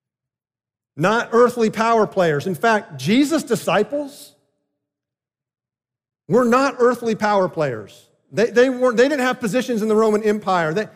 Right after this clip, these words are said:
they were not power players. And Jesus was saying, "You don't have to become power players for my kingdom to be established. You just need to be witnesses, simply witnesses."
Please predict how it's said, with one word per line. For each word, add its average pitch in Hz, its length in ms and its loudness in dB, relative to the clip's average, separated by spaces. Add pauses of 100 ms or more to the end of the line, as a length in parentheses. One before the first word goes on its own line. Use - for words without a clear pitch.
(180)
they 277 140 4
were 285 160 0
not 254 280 -2
power 262 320 -2
players. 190 420 -2 (300)
And 220 200 0
Jesus 247 340 0
was 247 120 -2
saying, 254 300 2
"You 294 140 2
don't 294 160 2
have 269 200 -2
to 269 80 -4
become 254 420 0
power 180 300 2
players 139 680 -4
for 185 80 -6
my 202 180 0
kingdom 151 380 -4
to 139 60 -8
be 131 100 -8
established. 120 600 -8 (280)
You 262 100 -14
just 170 200 -12
need 160 120 -2
to 139 60 -8
be 127 120 -12
witnesses, - 720 -12 (140)
simply 269 520 -6
witnesses." 185 520 -12